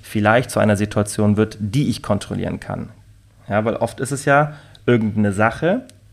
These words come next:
jetzt das Thema Hunger ist jetzt ja vielleicht ein gutes Beispiel,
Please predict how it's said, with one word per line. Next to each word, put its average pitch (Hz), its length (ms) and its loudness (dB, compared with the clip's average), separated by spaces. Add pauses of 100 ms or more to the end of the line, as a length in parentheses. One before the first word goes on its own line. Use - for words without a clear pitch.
(140)
jetzt - 220 -8 (260)
das - 200 -8 (280)
Thema 107 240 4
Hunger 120 340 6
ist 110 140 -4
jetzt 107 120 -4
ja 104 100 2
vielleicht 101 240 -2
ein 110 40 0
gutes 98 240 -2
Beispiel, 120 440 0